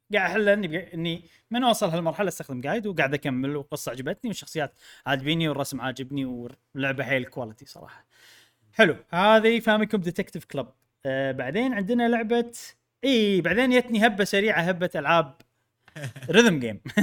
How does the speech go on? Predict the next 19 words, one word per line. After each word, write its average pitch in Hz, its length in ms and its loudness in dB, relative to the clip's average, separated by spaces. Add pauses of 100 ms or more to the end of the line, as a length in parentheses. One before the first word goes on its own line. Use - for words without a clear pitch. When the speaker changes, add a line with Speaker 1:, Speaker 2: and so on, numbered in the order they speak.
(280)
Speaker 1:
<laughs> - 500 -20
Speaker 2:
ريذم 320 360 -4
جيم، 285 100 -8
Speaker 1:
إيه. 277 220 -4
Speaker 2:
أوه. 170 340 -10 (400)
Speaker 1:
لعبت 165 380 2
كم 185 140 2
لعبة 170 300 2
منهم 156 320 -2
لعبة 143 400 -6
ميوز 151 380 -4
داش. 156 560 -4 (500)
آه، 120 1120 -10
ميوز 147 240 -6
داش 165 260 2
خوش - 240 -6
لعبة 147 320 -2
أنصح 143 200 -6
فيها. 165 400 -4